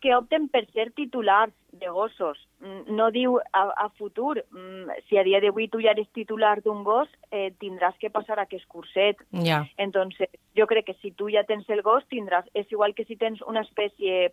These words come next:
Speaker 1: protegida en casa com a animal de companyia, mm, tindràs que ficar-te en contacte en el centre de protecció. Eh, la llei entra en vigor i no diu, eh, qui,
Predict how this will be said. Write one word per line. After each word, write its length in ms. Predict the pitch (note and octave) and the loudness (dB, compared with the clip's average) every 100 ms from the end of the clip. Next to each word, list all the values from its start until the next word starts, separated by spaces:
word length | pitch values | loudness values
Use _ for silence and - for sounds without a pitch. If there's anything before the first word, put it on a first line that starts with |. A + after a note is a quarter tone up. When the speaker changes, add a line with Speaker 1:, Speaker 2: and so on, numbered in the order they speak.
| - | 0
Speaker 1:
protegida 720 | G3 G3 F3+ - G3 F3+ E3+ | -2 -2 -6 -6 -8 -4 -4
en 80 | E3+ | -4
casa 300 | D#3+ F3 E3+ | -2 -2 -4
com 160 | E3+ E3+ | -8 -6
a 20 | E3+ | -6
animal 240 | E3 D#3+ | -8 -8
de 80 | D#3 | -10
companyia, 680 | - D#3 D3 D3+ F3 A3 F#3 | -14 -8 -6 -6 -4 -2 -2
mm, 400 | - E3+ E3 E3 | -4 -14 -14 -16
tindràs 360 | F3+ F3 D#3+ E3 | -14 -4 -2 -2
que 80 | G3 | -4
ficar-te 380 | G#3+ G#3 G3 F#3+ | 0 0 0 -2
en 60 | F3+ | -4
contacte 540 | F3 E3 E3 - E3 | -2 2 2 2 -2
en 100 | E3 | -2
el 100 | D#3+ | -6
centre 280 | E3+ E3 D#3+ | -8 -6 -4
de 60 | D#3 | -4
protecció. 600 | D#3+ D#3 - - G3+ G3+ - - - - _ - - | -6 -8 -4 4 6 4 0 -20 -20 -20 _ -20 -6
Eh, 440 | E3+ E3+ D#3+ A#2 - | -4 -2 -4 -6 -8
la 220 | C#3+ E3+ | 0 0
llei 260 | D#3+ E3+ F3+ | 2 -2 -4
entra 240 | F3+ F#3+ | 0 0
en 80 | F#3 | 2
vigor 380 | F#3 F3 G3+ A3 | 0 4 2 2
i 100 | A3+ | -4
no 220 | G#3 G3+ G3 | -4 -4 -2
diu, 240 | G3 F3+ - - | -2 -2 -4 -2
eh, 300 | F3 E3 C3+ - | 0 -2 -6 -10
qui, 160 | G#3 | -10